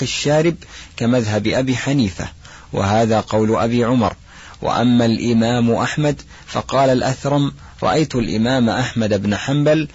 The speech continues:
يحفي شاربه شديدا". وسمعته يسأل عن السنة في إحفاء الشارب، فقال: "يحفى كما قال النبي صلى الله عليه وسلم:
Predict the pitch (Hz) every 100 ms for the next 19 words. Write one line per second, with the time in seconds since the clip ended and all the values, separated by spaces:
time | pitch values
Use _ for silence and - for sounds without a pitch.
0 | - - 139 143 - 113 107 - 110 101
1 | 101 123 120 123 139 - 127 120 95 80
2 | - - - - - - - 123 160 175
3 | 175 151 156 147 151 - 147 131 113 113
4 | 107 - 110 117 120 107 117 110 - -
5 | - 120 123 - 156 147 143 139 - -
6 | - - - - - - - - 135 127
7 | 139 143 139 139 127 - - 139 170 -
8 | - 131 135 131 - - 156 131 110 -
9 | 120 107 101 101 123 120 104 113 113 104
10 | 101 120 120 127 117 123 127 120 120 117
11 | 139 139 135 131